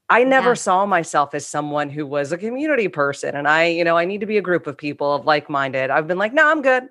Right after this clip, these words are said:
Speaker 1: I got it. I can do this on
Speaker 2: Mm-hmm.
Speaker 1: my own." And it was a lot harder on my own.
Speaker 2: Mm-hmm.
Speaker 1: Yes, I had the support of, you know, family and friends and other business owners who were doing, you know, their thing and, and loving me and supporting me.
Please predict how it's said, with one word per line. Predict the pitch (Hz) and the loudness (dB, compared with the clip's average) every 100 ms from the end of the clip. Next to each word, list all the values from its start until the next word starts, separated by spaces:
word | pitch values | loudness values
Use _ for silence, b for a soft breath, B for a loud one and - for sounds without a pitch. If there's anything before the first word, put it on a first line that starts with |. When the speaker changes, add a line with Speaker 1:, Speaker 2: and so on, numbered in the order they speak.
| - | 0
Speaker 1:
I | |
got | 254 233 226 | 2 2 2
it. | 226 | -2
I | 220 | -4
can | 220 | -4
do | 226 | -4
this | 220 202 | -4 -4
on | 220 | -4
Speaker 2:
Mm-hmm. | 226 | -6
Speaker 1:
my | 214 214 202 | -10 -8 -10
own." | 208 b b b b b _ - | -10 b b b b b _ 2
And | 220 214 208 202 175 _ _ _ _ _ _ _ | 4 4 2 0 -8 _ _ _ _ _ _ _
it | 214 214 | 0 0
was | 214 180 202 226 208 | -2 0 4 4 2
a | - | -2
lot | 160 147 139 | 0 0 -2
harder | 135 135 127 131 | -4 -4 -2 -4
on | 131 131 | -6 -6
my | 123 123 | -8 -10
own. | 113 - - 151 _ _ | -12 -16 -20 -20 _ _
Speaker 2:
Mm-hmm. | 185 175 147 170 175 | -14 -14 -14 -4 2
Speaker 1:
Yes, | 240 202 - - | 2 2 -2 -2
I | 196 | -2
had | 185 202 202 | 0 -2 -2
the | |
support | 202 190 - 180 185 180 180 - | -6 -10 -6 0 2 2 0 0
of, | 160 156 147 143 131 | 2 2 0 -2 -10
you | 151 | -6
know, | 147 | -4
family | 135 240 233 214 165 147 | 0 2 2 2 0 -2
and | 147 | -2
friends | 214 196 185 156 | 0 0 -2 0
and | |
other | 165 160 | 0 2
business | 156 196 202 170 | -2 -4 -4 -2
owners | 151 147 143 135 | -2 -2 -4 -4
who | 160 | -4
were | 147 | -4
doing, | 135 165 165 160 160 151 b b b - | 0 2 2 2 0 -4 b b b -2
you | 165 | 0
know, | 143 | 4
their | 156 190 | 4 2
thing | 185 170 156 | 2 -4 -2
and, | 151 | -4
and | - 160 | -4 2
loving | 165 165 160 | 2 2 -2
me | 151 | -4
and | 151 | -6
supporting | - 131 147 135 135 | -8 -10 -6 -6 -6
me. | 190 185 160 | -4 -2 -2